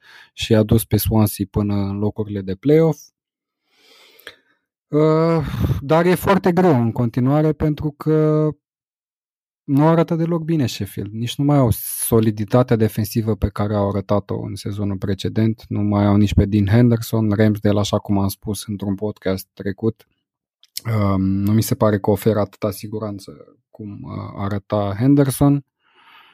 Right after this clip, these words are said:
dar nici nu văd un alt antrenor venind în locul lui Chris Wilder și ar fi total nedrept, sincer. Chiar ar merita să retrogradeze dacă ar face acest pas.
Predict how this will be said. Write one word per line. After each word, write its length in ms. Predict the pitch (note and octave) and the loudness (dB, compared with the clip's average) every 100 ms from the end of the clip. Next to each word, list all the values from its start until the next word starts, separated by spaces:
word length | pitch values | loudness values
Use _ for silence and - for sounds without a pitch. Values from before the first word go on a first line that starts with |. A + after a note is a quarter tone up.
| _ - | _ 0
dar 200 | B2 C3 | 4 6
nici 200 | C#3+ - | 4 4
nu 120 | A2 | 2
văd 200 | A2 G2+ | 2 0
un 140 | A2 | 2
alt 200 | G#2+ G2+ | 2 0
antrenor 500 | G2+ G2 G2 G2+ G2+ | -2 0 0 0 -2
venind 360 | G2 G2+ G#2 G#2 | 0 0 0 -2
în 80 | G2+ | -2
locul 260 | G2+ G#2 | -4 -4
lui 120 | G2+ | -6
Chris 320 | G2 G#2 G2 - | -4 -6 -4 2
Wilder 380 | C3 B2 B2 | 2 4 0
și 380 | A2 - B2 A#2+ _ _ _ _ _ - | -2 -4 -4 -6 _ _ _ _ _ -6
ar 200 | - B2 | 0 2
fi 160 | - G#2+ | 2 -2
total 360 | A2 - G2+ | -2 -2 -2
nedrept, 480 | G2+ G2 F#2+ F2 _ | -2 -4 -6 -10 _
sincer. 520 | - - F#2+ F#2+ - - _ _ _ - | -20 -18 -16 -16 -20 -20 _ _ _ -2
Chiar 220 | A2+ A2 | 2 4
ar 100 | G#2 | 4
merita 420 | G#2 G2+ G2 G2 | 2 0 2 0
să 120 | - | 0
retrogradeze 640 | F#2 - F#2 F#2 F#2 F#2+ F#2 | -4 -4 -2 0 0 0 0
dacă 240 | F#2 - | -4 -2
ar 80 | F#2+ | -4
face 300 | - F2+ - | -2 -2 -2
acest 240 | - G2 | -4 -4
pas. 400 | - G2 - - | -4 -6 -6 -12